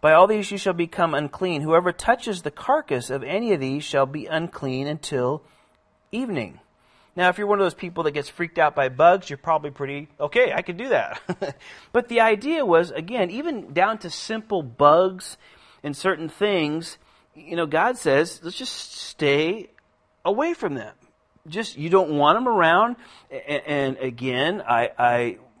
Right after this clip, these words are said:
you know, we can talk about that as we get a little bit farther into this, 'cause we know a lot of those things carry diseases, and, you know, as we get into the mice and the rats and all these other kind of things, you know, you don't, you, you,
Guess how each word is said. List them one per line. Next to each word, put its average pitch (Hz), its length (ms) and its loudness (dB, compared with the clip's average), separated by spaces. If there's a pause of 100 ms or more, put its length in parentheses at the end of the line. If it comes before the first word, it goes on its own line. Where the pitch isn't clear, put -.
you - 80 -6
know, 123 100 -2
we 135 120 -4
can 131 180 -10
talk 139 300 4
about 135 240 4
that 135 180 6
as 131 100 -2
we 131 80 -8
get 127 120 -4
a 127 40 0
little 123 140 -2
bit 113 120 -8
farther 160 360 4
into 117 180 -6
this, 117 260 -6
'cause 127 160 -14
we 131 120 -8
know 131 220 0
a 123 60 0
lot 123 180 4
of 120 40 -4
those 120 140 -6
things 131 220 -8
carry 131 280 -6
diseases, 139 880 -6
and, 113 160 -10 (500)
you 127 80 -10
know, 117 360 -4
as 107 140 -14
we 120 40 -10
get 127 120 -8
into 120 140 -8
the 110 100 -6
mice 117 400 -4
and 113 120 -10
the 110 140 -8 (480)
rats 120 420 2
and 113 80 -6
all 113 120 2
these 120 160 -4
other 123 140 0
kind 120 180 -4
of 110 100 -8
things, 113 320 -10
you 131 80 -10
know, 127 80 -8
you 120 80 -8
don't, 127 240 -8
you, 139 200 -12
you, 156 460 -12